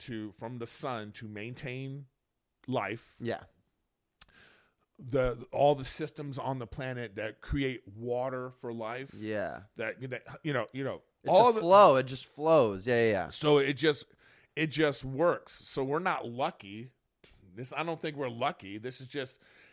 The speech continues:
Speaker 1: and, and, you know, and we are, we do have natural protection from things hitting the planet.
Speaker 2: Yeah.
Speaker 1: That's
Speaker 2: I mean,
Speaker 1: what
Speaker 2: for
Speaker 1: the,
Speaker 2: now, I mean,
Speaker 1: that's
Speaker 2: even
Speaker 1: what
Speaker 2: though
Speaker 1: other, so what I'm saying is, like, I feel like that's more, that seems more logical to me than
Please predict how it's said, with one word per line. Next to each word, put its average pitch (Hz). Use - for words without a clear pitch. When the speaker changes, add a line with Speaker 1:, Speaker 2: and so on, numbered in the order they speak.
Speaker 1:
and, 170
and, 175
you 175
know, 165
and 160
we 175
are, 170
we 165
do 180
have 143
natural 151
protection 147
from 113
things 131
hitting 120
the 113
planet. 196
Speaker 2:
Yeah. 123
Speaker 1:
That's 139
Speaker 2:
I -
mean, 160
Speaker 1:
what 156
Speaker 2:
for 147
Speaker 1:
the, 131
Speaker 2:
now, 131
I 113
mean, 117
Speaker 1:
that's 165
Speaker 2:
even 131
Speaker 1:
what -
Speaker 2:
though 123
Speaker 1:
other, 120
so 143
what 190
I'm 196
saying 220
is, 180
like, 156
I 185
feel 170
like 143
that's 170
more, 127
that 160
seems 170
more 147
logical 151
to 127
me 117
than 104